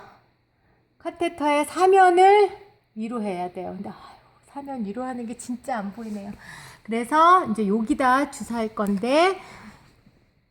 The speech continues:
어, 피내 주사처럼 옆으로 하지 말고 이거는 약간 위로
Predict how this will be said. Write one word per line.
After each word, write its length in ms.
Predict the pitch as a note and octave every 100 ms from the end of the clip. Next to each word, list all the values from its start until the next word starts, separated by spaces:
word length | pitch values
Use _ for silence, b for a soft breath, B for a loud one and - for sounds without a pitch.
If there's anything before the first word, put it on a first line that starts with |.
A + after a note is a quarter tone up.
| _ _ -
어, 220 | G#3 G3+
피내 280 | - G4 G#4+
주사처럼 880 | D#4+ C#4+ A#3+ A3 G3 A3+ A3+ F3+ G3+ - - _ _ _ _ _ _ _ _ _ -
옆으로 380 | A#3 - F4 D#4+
하지 280 | D#4+ D#4+
말고 320 | C#4 F3+ F3+ A3+
이거는 340 | A#3 C4+ C4+
약간 800 | G3 G#3+ - _ D4+ D#4 D4 F#3+
위로 460 | G#3+ C4+ D4+ D#4